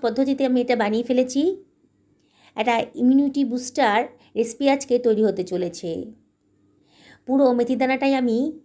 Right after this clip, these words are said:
বোলের ভেতর নিয়ে নিলাম। এবার যে বাটি মাপের আমি মেথি দানা নিয়েছিলাম, সেই বাটি মাপেরই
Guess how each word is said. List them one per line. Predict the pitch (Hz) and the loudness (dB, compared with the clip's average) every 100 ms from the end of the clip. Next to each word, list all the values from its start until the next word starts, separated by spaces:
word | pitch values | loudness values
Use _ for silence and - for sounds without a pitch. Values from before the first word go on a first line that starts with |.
| _ _ | _ _
বোলের | 214 233 240 | -2 2 4
ভেতর | 254 254 233 | 4 4 2
নিয়ে | 226 190 180 | 2 0 0
নিলাম। | 185 170 170 180 - _ _ _ _ - 220 | -2 -4 -8 -12 -16 _ _ _ _ -6 -2
এবার | 254 247 233 247 - - | 2 2 2 -4 -14 -18
যে | 175 254 262 | -2 0 4
বাটি | 233 226 262 | 2 2 0
মাপের | 269 277 | 0 2
আমি | 269 | 2
মেথি | 247 240 | 0 0
দানা | 247 254 | -2 0
নিয়েছিলাম, | 254 247 254 269 220 | 2 2 0 0 -2
সেই | 214 247 | -2 -2
বাটি | 214 226 | -2 0
মাপেরই | 254 254 269 | -2 -2 -2